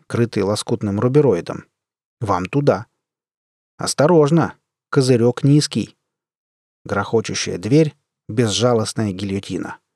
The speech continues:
Однако смело вперед. Металлическая створка с тугой пружиной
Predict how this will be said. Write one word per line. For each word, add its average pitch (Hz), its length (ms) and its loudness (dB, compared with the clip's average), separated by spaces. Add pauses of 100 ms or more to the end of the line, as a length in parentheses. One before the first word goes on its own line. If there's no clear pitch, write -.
(580)
Однако 135 800 0
смело 156 560 2
вперед. 135 640 0 (1700)
Металлическая 139 680 0
створка 151 640 0
с - 120 -10
тугой 113 300 0
пружиной 110 720 -4